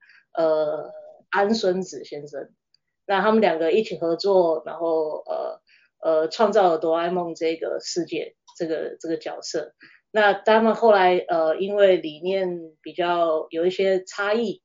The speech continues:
所以他们就分开来了。那分开了之后呢，呃，哆啦 A 梦主要主攻哆啦 A 梦的这一位就叫藤子 F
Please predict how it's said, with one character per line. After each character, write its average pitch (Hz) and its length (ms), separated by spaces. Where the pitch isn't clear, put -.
所 - 160
以 180 40
他 202 60
们 190 140
就 185 140
分 190 240
开 185 240
来 160 200
了。 - 160
那 220 140
分 247 160
开 254 220
了 233 60
之 233 140
后 233 180
呢， 185 320
呃， 160 600
哆 196 140
啦 233 100
A - 40
梦 214 320
主 175 100
要 247 180
主 190 320
攻 233 220
哆 214 160
啦 220 100
A - 20
梦 226 200
的 180 100
这 185 200
一 170 100
位 170 260
就 190 100
叫 175 420
藤 170 240
子 165 180
F 175 300